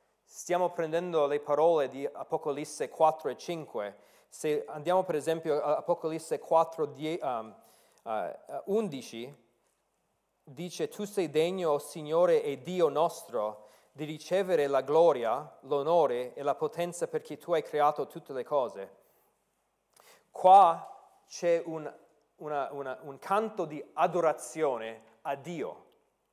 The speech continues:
"Tu sei degno, o Signore e Dio nostro, di ricevere gloria, onore, potenza." Queste sono cose che dobbiamo attribuire solo a Dio.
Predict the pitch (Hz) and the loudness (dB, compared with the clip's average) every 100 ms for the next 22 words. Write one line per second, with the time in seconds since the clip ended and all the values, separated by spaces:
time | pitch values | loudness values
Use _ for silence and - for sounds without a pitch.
0 | _ _ _ _ _ - 185 - 156 139 | _ _ _ _ _ -12 -8 -4 -2 0
1 | 165 190 190 151 147 - 156 170 175 139 | 0 0 0 -2 -2 -8 -4 -2 0 -2
2 | 135 135 208 202 127 135 135 160 160 - | -4 -4 0 2 2 0 0 0 0 -4
3 | - 104 123 - _ _ _ _ _ _ | -8 -6 -6 -10 _ _ _ _ _ _
4 | _ 139 160 156 185 185 156 123 120 156 | _ -10 -8 -4 2 2 2 -4 0 4
5 | 160 127 107 98 - - 151 147 165 143 | 6 4 0 -4 -6 -8 -6 0 2 2
6 | 113 101 - 151 - 175 151 - - 190 | 0 -6 -10 -10 -6 -6 -6 -8 -4 -4
7 | 202 170 190 160 - 180 160 - 151 135 | -2 -4 -4 -4 0 0 0 -6 -10 -6
8 | 151 156 180 170 156 170 143 165 147 - | -4 -2 0 0 -2 -6 -8 -6 -6 -8
9 | - 202 180 143 127 175 120 95 | -4 -2 2 0 0 -6 -6 -8